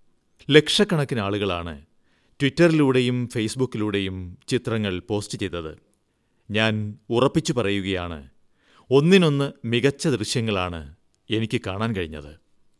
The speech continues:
വൈവിധ്യങ്ങൾ നിറഞ്ഞ നാടാണ് ഭാരതം. കലകളും വാസ്തുശില്പങ്ങളും പ്രകൃതിയും പർവ്വതങ്ങളും അരുവികളും നദികളും സമുദ്രങ്ങളും ഒക്കെ കൂടി.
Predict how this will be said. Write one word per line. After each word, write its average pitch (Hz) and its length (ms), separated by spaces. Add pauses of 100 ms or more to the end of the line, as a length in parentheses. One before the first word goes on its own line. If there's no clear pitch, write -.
(460)
വൈവിധ്യങ്ങൾ 170 640
നിറഞ്ഞ 120 300
നാടാണ് 95 600 (140)
ഭാരതം. 95 540 (720)
കലകളും 110 720
വാസ്തുശില്പങ്ങളും 101 1120 (100)
പ്രകൃതിയും 104 720 (100)
പർവ്വതങ്ങളും 101 800 (160)
അരുവികളും 107 720 (360)
നദികളും 113 800
സമുദ്രങ്ങളും 117 920 (180)
ഒക്കെ - 300
കൂടി. 80 440